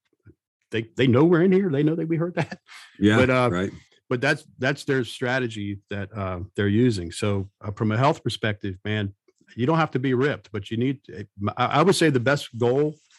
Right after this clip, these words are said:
Speaker 1: is to be on as few meds as you can possibly get to.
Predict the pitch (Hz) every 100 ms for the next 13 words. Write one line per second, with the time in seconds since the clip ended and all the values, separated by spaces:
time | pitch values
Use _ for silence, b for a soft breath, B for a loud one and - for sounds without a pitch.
0 | b - 117 123 127 131 110 - - 165
1 | 170 151 139 110 104 101 101 101 113 107
2 | 113 107 101 - _ _ _ 117 - -